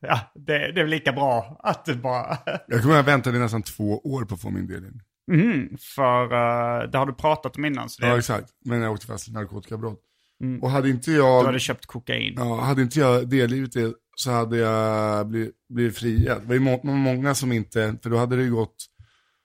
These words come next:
Speaker 1: Men då hade du inte... Fått
Speaker 2: Eh, nej, nej, men det hade blivit preskriberat.
Speaker 1: ifall du inte hade påmint dem?
Speaker 2: Nej, om ni, om jag inte hade... Om jag hade,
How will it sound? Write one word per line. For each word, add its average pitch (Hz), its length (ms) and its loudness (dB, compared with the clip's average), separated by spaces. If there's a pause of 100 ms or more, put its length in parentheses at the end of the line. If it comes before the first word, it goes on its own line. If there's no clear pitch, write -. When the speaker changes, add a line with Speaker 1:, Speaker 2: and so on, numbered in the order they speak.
(640)
Speaker 1:
Men 151 100 2
då 151 60 2
hade 156 260 0
du 160 120 -4
inte... 165 240 -6
Fått - 200 -12
Speaker 2:
Eh, 160 100 6
nej, 165 140 8
nej, 170 100 6
men 165 120 4
det 165 100 6
hade 156 160 4
blivit 143 200 2
preskriberat. 151 640 -4 (480)
Speaker 1:
ifall 127 460 -2
du 123 220 -4
inte 123 320 -4
hade 117 140 -10
påmint 139 440 -4
dem? 98 180 -12 (200)
Speaker 2:
Nej, 143 260 6
om 139 160 6
ni, 135 200 2
om 135 180 4
jag 135 240 4
inte 131 340 2
hade... 113 760 2 (1080)
Om - 80 -2
jag 123 100 4
hade, 117 760 2